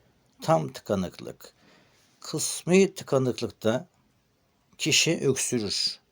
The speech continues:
nefes alabilir, konuşabilir. Bu durumda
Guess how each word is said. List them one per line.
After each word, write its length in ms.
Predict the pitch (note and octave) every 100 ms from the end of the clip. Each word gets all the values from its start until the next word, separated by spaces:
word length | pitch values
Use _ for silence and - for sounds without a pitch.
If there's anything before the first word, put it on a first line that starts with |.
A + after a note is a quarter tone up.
| -
nefes 280 | A#2 C#3+ -
alabilir, 680 | D#3+ D#3+ D3 G#3 - - - _
konuşabilir. 880 | - G2 - D#2 B1 - - - - _ _ _ _ -
Bu 120 | C3+
durumda 540 | D3 A2 F#2+ C3+ G#3